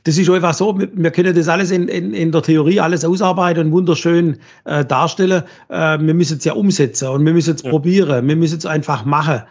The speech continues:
Speaker 1: Und wenn, wenn das so ein Team noch nie gemacht hat, dann müssen wir einfach mal losrudern und
Speaker 2: Mhm.
Speaker 1: dann sehen wir schon nach kurzem Weg, wo, wo kommen wir denn jetzt raus? Ist das, hat das den gewünschten Effekt oder müssen wir korrigieren, der Kurs? Und, und das finde ich so spannend, dass man dann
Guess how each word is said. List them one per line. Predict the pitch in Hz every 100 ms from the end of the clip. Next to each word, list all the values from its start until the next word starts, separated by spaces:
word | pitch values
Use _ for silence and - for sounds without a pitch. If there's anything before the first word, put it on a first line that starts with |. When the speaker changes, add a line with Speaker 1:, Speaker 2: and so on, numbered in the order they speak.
| - -
Speaker 1:
Und | - 160
wenn, | 160 165 160
wenn | 160
das | 156 -
so | 165
ein | 151
Team | - 185 196
noch | 170 120
nie | 160 175
gemacht | 156 135 120 131 - -
hat, | 202 196 _ _ _
dann | 151 147
müssen | 160 147 170
wir | 156
einfach | 143 143
mal | 156 147 135 139 202 202 - -
losrudern | 196 143 202 226 226 220 233 170 - - - -
und | 175 160
Speaker 2:
Mhm. |
Speaker 1:
dann | 139 156
sehen | - 156 185
wir |
schon | 190 202 202
nach | 190
kurzem | - 190 190 185 190 190 180
Weg, | 185 196 190
wo, | - 214 170 175
wo | 180
kommen | 175 185
wir | 175
denn | 170
jetzt | 160
raus? | 156 202 185
Ist | 175 170
das, | 170 - - - - - - -
hat | 165 202
das | 208
den | 202 196
gewünschten | 185 175 180 - 170
Effekt | 151 156 143 -
oder | 170 170 165 - - -
müssen | 180 165
wir | 170
korrigieren, | - 160 156 175 196 196 180
der | 160
Kurs? | - 165 - -
Und, | - 170 160
und | 165 151
das | - -
finde | 175 185 180
ich | 170
so | 165
spannend, | - 160 147 143 147
dass | 135
man | 160
dann | 147 151